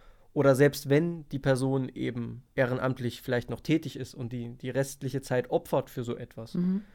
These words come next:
Speaker 1: davon kann sie sich auch keine größere Wohnung leisten.
Speaker 2: Nee.
Speaker 1: Oder überhaupt vielleicht eine Wohnung
Speaker 2: Ja.
Speaker 1: leisten.
Speaker 2: Ich finde, das ist ein guter, ähm, <clears throat> auch Umschwung,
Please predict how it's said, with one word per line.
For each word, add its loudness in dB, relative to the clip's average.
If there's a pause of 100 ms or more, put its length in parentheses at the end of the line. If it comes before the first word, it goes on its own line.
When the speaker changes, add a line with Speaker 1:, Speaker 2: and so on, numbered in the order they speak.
(180)
Speaker 1:
davon -2
kann 0
sie 0
sich -4
auch -2
keine 0
größere -4
Wohnung -2
leisten. -6
Speaker 2:
Nee. -2 (340)
Speaker 1:
Oder 12
überhaupt 8
vielleicht 0
eine -4
Wohnung -2
Speaker 2:
Ja. -4
Speaker 1:
leisten. -4 (500)
Speaker 2:
Ich -4
finde, 4
das 4
ist -4
ein 4
guter, 2
ähm, 2 (160)
<clears throat> 4 (580)
auch 0
Umschwung, 2